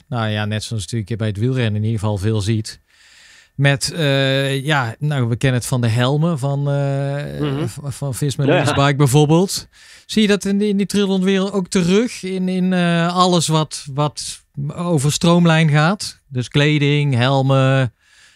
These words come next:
Speaker 1: nou ja, lo-, los van fietsen natuurlijk, ehm.
Speaker 2: Ja, belangrijk. Kijk, je hebt één, je hebt, je trekt één tri-suit aan.
Speaker 1: Mhm.
Speaker 2: En daar zwem je, fiets je en loop je in.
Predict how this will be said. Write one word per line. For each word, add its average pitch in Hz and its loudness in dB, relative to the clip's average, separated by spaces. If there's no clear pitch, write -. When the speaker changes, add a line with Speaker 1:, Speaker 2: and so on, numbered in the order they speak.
Speaker 1:
nou 120 -2
ja, 107 0
lo-, 113 0
los 120 -2
van 120 -2
fietsen 127 0
natuurlijk, 123 0
ehm. 110 0
Speaker 2:
Ja, 104 -2
belangrijk. 143 0
Kijk, 143 -2
je 135 0
hebt 147 0
één, 160 0
je 147 -2
hebt, 131 -4
je 127 -4
trekt 160 -2
één 170 -2
tri-suit 151 -2
aan. 104 -4
Speaker 1:
Mhm. 139 2
Speaker 2:
En 117 -4
daar 117 0
zwem 147 0
je, 160 0
fiets 175 -8
je 170 0
en 147 0
loop 165 2
je 98 0
in. 80 -8